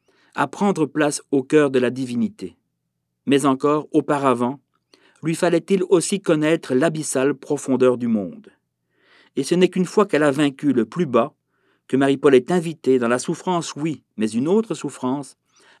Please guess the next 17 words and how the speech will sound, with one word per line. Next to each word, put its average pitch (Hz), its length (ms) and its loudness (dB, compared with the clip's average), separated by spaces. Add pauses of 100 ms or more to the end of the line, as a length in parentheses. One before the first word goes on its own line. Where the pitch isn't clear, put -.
à 147 100 2
monter 143 420 0
jusque 135 280 -4
dans 127 180 0
le 120 120 2
plus 113 200 -4
haut. 92 200 -2 (960)
Le 147 160 4
gouffre 190 400 0
béant 151 360 2
se 135 160 -2
renverse 156 580 0
alors 101 420 -4 (400)
et 135 120 2
cède 165 280 2
la 147 120 2
place 131 400 -2